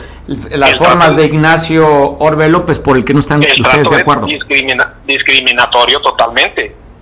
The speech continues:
Speaker 1: Acoso a laboral hacia las mujeres y más hacia las compañeras reporteras y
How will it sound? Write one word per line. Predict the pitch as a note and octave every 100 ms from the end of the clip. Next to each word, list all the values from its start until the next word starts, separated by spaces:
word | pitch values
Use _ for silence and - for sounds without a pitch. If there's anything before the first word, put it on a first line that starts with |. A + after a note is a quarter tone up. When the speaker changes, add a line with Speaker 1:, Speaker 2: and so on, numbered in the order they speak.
| - -
Speaker 1:
Acoso | C3 B2+ B2 C3 B2+ F3+
a | E3+ C#3+
laboral | B2 A#2+ A#2+ A2+ A#2+ D#3 A#3+ - -
hacia | B2+ C3 B2+
las | A#2+ B2
mujeres | A#2+ A2+ C3+ B3+ D3
y | B2+
más | B2
hacia | - E3+ -
las | C3+ B2
compañeras | - B2 A#2+ - A#2+ C#3 C#3+
reporteras | C3+ - A#2 - - G3+ - - - - - -
y | - -